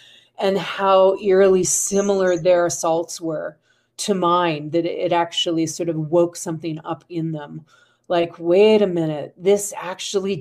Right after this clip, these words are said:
did happen, and this happened to other women too." Um, so really the motivation behind coming forward was and is to,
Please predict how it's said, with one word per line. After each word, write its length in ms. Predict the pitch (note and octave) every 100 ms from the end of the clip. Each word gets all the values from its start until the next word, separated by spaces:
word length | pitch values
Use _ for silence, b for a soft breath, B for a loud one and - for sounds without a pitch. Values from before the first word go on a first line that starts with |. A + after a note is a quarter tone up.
| -
did 260 | A3+ C4 G#3+
happen, 640 | F3 F3 F3 E3 D#3+ E3
and 220 | E3+ A#3
this 140 | A#3
happened 360 | A#3 G3 - A#3+
to 160 | B3 A#3+
other 260 | F#3 G3+ F#3+
women 400 | F#3 G3 F#3+ F3
too." 500 | F3 F#3+ F3+ - - b b b b b
Um, 440 | G#3+ G3+ G3 G#3 - b b
so 180 | - D#4
really 280 | D4+ D#4+ D#4+
the 120 | C#4+
motivation 680 | C4 A#3+ G#3+ G3 G#3 A3 F#3+
behind 760 | F#3 - - G3 G#3 G3 F3
coming 360 | - F#3+ F#3+ F3+
forward 800 | - F3+ F#3+ F#3 F3+ E3+ E3 D#3+ b b
was 440 | G3+ G3 G3 F#3+ F#3+
and 200 | F3+ F3
is 420 | F3+ F3 E3+ D#3+
to, 720 | - - E3+ E3 D#3+ E3 -